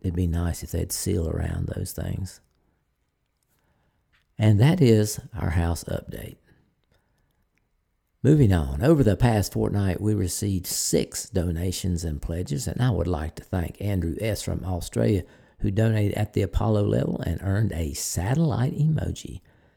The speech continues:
Peter H. from France donated at the Apollo level and earned an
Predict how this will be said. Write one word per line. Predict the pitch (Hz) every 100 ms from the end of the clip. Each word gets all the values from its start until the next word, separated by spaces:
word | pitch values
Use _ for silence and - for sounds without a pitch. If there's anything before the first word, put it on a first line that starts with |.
| _ _ _
Peter | - 135 135
H. | 127 123 -
from | - 110
France | 101 107 117 107
donated | - 107 104 107
at | 110 -
the |
Apollo | 101 - 104 104
level | 107 110 104
and | 110 101
earned | 92 104 113 -
an | 117